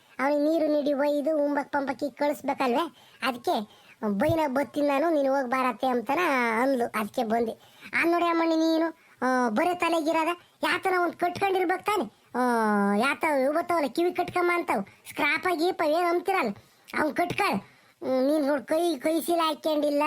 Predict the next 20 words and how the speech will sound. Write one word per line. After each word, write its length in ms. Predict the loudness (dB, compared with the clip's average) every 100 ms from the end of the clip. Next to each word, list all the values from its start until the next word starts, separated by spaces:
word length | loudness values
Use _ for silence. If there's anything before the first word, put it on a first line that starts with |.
| 0
ತಲೆಗೆ 320 | 0 0 2
ಯಾತು 300 | 0 -2 -4
ಕಟ್ಕೊಂಡಿಲ್ಲ, 540 | -4 -4 -2 0 0 -2 -4 -14 -20 -6
ಆ, 160 | -2 -2
ಕಿವಿಗೆ 380 | 0 0 2 0
ಯಾತು 260 | 0 0
ಒತ್ತಿ 360 | -2 -2 -2 -2
ಇಕ್ಕೊಂಡಿಲ್ಲ. 440 | 0 -2 0 0 -2 -4 -14 -6
ಸೀತದ 280 | -2 0 -2
ಕಾಲ 220 | -2 -2 -2
ಕಣಮ್ಮ 260 | -2 0 0
ನೀನು. 540 | 0 0 2 0 0 -2
ಹ್ಮ್, 520 | -4 -12 -6 -2 0
ನಿಮ್ಗೇನ್ 680 | 2 0 0 0 0 0 -2
ಭಯ 240 | -2 0 0
ಭಕ್ತಿನೇ 420 | -2 -2 0 0
ಇಲ್ಲ 100 | 0
ಕಣೆ 180 | 0 0
ಅಮ್ಮಣ್ಣಿ. 340 | 2 2 0
ಹ್ಮ್, 520 | -2 -6 -2 0 0